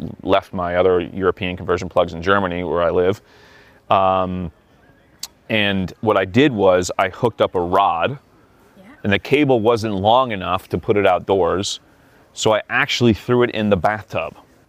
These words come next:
Speaker 2: That's
Speaker 1: Yeah.
Speaker 2: what I was
Speaker 1: Yeah.
Speaker 2: thinking of. If
Speaker 1: Uh-huh.
Speaker 2: I'm taking a bath and
Speaker 1: Uh-huh.
Speaker 2: put some salt in it and everything, then I'm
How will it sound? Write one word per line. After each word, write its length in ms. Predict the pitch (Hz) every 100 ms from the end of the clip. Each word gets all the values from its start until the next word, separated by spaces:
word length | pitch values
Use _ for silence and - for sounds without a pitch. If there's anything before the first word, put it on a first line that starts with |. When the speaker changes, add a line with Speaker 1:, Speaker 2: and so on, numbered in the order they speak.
| _ _
Speaker 2:
That's 360 | 240 262 - 220
Speaker 1:
Yeah. 60 |
Speaker 2:
what 160 | 247 240 -
I 200 | 226 226
was 220 | 220 220
Speaker 1:
Yeah. 120 | -
Speaker 2:
thinking 400 | 220 220 208 226
of. 280 | 185 165 - -
If 120 | 262
Speaker 1:
Uh-huh. 100 | -
Speaker 2:
I'm 140 | 254
taking 380 | 254 247 262 262
a 60 | 214
bath 560 | 196 202 311 - - -
and 180 | 226 214
Speaker 1:
Uh-huh. 100 | 202
Speaker 2:
put 160 | 240
some 200 | - 175 165
salt 540 | - 302 269 247 240
in 80 | 233
it 160 | 226
and 120 | 233 220
everything, 360 | 220 233 233
then 160 | 220 254
I'm 220 | 262 226